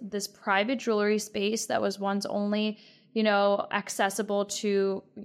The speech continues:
you know, very high net worth individuals, celebrities, like, to have your own private jeweler to handpick your diamonds, create a custom ring, but to democratize that idea and scale it. So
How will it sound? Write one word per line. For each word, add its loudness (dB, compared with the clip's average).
you -2
know, 2
very 0
high -2
net 0
worth -4
individuals, -2
celebrities, 0
like, 0
to -2
have 0
your 0
own 0
private 0
jeweler 0
to -6
handpick -6
your -10
diamonds, 2
create -4
a -8
custom -6
ring, 2
but 0
to 0
democratize 0
that 2
idea 0
and -2
scale -6
it. -2
So 2